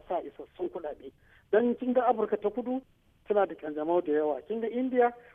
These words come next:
amma gudunmuwa da suke bayarwa wajen yaƙi da wannan cuta sun fi abin da Najeriya take. Shi yasa nake so ne amfani da wannan dama na ja hankalin shugabanninmu,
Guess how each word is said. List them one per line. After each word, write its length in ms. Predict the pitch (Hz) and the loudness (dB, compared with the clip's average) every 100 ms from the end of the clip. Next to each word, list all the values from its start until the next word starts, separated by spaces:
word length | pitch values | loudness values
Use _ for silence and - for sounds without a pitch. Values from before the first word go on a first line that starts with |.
| - | -8
amma 240 | 180 202 | 0 2
gudunmuwa 460 | 214 294 302 254 254 | 4 4 6 6 6
da 80 | 208 | 4
suke 200 | - 208 | -2 -2
bayarwa 440 | 175 185 196 175 156 | 2 4 4 4 2
wajen 560 | 170 190 202 202 202 | 2 2 2 0 0
yaƙi 360 | 202 208 220 208 | 4 4 4 -2
da 80 | 170 | -4
wannan 200 | 185 165 | -2 -4
cuta 220 | - 151 | -10 -12
sun 100 | - | -8
fi 60 | 165 | -6
abin 180 | 160 156 | -4 -4
da 60 | 156 | -6
Najeriya 360 | 135 131 147 139 | -6 -8 -8 -10
take. 280 | _ - - _ _ | _ -20 -20 _ _
Shi 140 | - 208 | -2 4
yasa 300 | 220 233 208 | 6 6 4
nake 260 | 196 202 190 | 2 -4 -4
so 100 | 202 | -2
ne 100 | 180 | -2
amfani 320 | 160 165 170 | -2 -2 0
da 60 | 190 | 0
wannan 220 | 180 175 | 0 0
dama 440 | 165 170 175 175 170 | 2 2 4 2 2
na 120 | 156 | -4
ja 200 | 165 170 | -4 -4
hankalin 400 | 190 185 156 160 | -4 -6 -6 -8
shugabanninmu, 680 | 160 135 143 139 185 208 | -10 -12 -12 -8 -6 -4